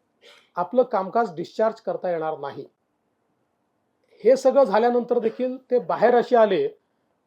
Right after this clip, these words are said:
जणू काही एखादे स्वातंत्र्य संग्राम सेनानी बाहेर आले आहेत. त्याच्यामुळे त्यांना हा नरेटिव्ह करावाच लागणार आहे की कुठेतरी विरोधकांवर या ठिकाणी, अ, अशा प्रकारची कारवाई होते.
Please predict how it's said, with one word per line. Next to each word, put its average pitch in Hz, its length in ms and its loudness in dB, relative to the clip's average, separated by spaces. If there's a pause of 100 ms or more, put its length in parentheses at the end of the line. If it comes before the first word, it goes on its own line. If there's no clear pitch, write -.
(120)
जणू 208 180 2
काही 226 180 4
एखादे 220 260 2
स्वातंत्र्य 233 460 -4
संग्राम 220 320 -4
सेनानी 190 380 -4
बाहेर 147 220 -8
आले 107 220 -16
आहेत. - 160 -20 (1120)
त्याच्यामुळे 254 400 0 (100)
त्यांना 214 280 0
हा 262 140 4
नरेटिव्ह 247 460 0
करावाच 277 380 6
लागणार 240 280 4
आहे 190 100 2 (960)
की 247 80 -8
कुठेतरी 240 440 2
विरोधकांवर 240 760 6 (680)
या 214 140 4
ठिकाणी, 226 400 4 (500)
अ, 202 180 0
अशा 208 220 2
प्रकारची 214 400 0
कारवाई 214 340 2
होते. 202 320 -2